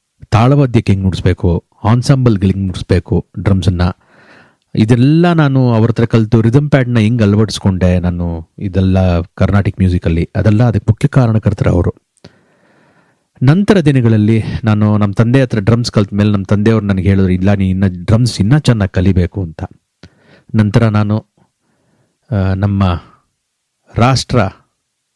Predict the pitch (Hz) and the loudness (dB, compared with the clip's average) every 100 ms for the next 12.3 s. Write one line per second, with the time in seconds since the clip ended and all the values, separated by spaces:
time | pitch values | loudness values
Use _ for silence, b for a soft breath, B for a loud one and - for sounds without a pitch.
0 | - 104 101 87 113 139 127 107 92 _ | -4 -2 0 2 2 2 -2 -4 -6 _
1 | _ _ _ _ - 123 120 151 - 131 | _ _ _ _ -4 0 2 0 0 -4
2 | - _ 107 101 107 - 101 98 90 98 | -6 _ -4 -2 -2 0 0 0 -2 -4
3 | 90 _ b b b b _ - 110 110 | -6 _ b b b b _ -4 0 2
4 | 107 107 90 151 151 151 131 98 110 104 | 2 0 0 2 2 2 0 0 0 0
5 | 113 98 90 - b b b b 107 98 | 0 0 -2 -4 b b b b 0 2
6 | 92 90 101 - 95 90 90 _ _ _ | 2 0 0 0 0 -2 -4 _ _ _
7 | 101 101 95 92 85 117 107 - 95 - | 0 2 2 0 0 0 0 0 0 0
8 | 92 85 85 82 - b b b b 95 | -2 -2 -4 -6 -10 b b b b 0
9 | 101 87 - _ _ _ _ _ 104 92 | 2 0 -6 _ _ _ _ _ -2 0
10 | 87 113 107 101 101 101 117 - - - | 2 2 2 2 2 2 -2 -4 -12 -2
11 | 98 87 - 107 107 107 95 - 95 92 | 0 0 -2 0 2 0 -2 -2 0 0
12 | 85 78 | -2 -4